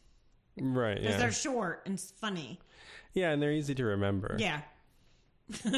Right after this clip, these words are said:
Speaker 1: I guess they're, I don't know if they're taboo or not, but it
Speaker 2: I
Speaker 1: does seem like you'll offend somebody with disabilities, right?
Speaker 2: Yeah, 'cause you're talking about people that are missing limbs.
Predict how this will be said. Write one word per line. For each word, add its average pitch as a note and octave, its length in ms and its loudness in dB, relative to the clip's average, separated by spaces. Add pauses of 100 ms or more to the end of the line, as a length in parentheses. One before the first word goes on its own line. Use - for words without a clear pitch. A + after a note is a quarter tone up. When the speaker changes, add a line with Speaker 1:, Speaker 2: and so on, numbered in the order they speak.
(1500)
Speaker 1:
I C3+ 100 2
guess G3+ 180 0
they're, B2 360 0
I B2 120 2
don't C3+ 140 2
know G2+ 260 2
if G#2+ 100 -10
they're G#2 160 -2
taboo G2+ 380 0
or G2+ 100 -2
not, G#2+ 240 -4 (160)
but A#2 100 -2
it B2+ 80 0
Speaker 2:
I - 40 -2
Speaker 1:
does D#3+ 200 0
seem C3 220 0
like G#2+ 220 0
you'll G#2 120 0
offend G#2 380 -2
somebody G#2+ 400 -2
with G#2 200 -8
disabilities, A2 680 -8
right? A#3+ 140 0
Speaker 2:
Yeah, F3+ 220 4
'cause F#3+ 160 -8
you're G3+ 80 -6
talking G#3 180 -4
about F#3 140 -6
people F3+ 240 -6
that F3 120 -6
are E3+ 240 -6 (100)
missing F#3 340 -8
limbs. - 420 -12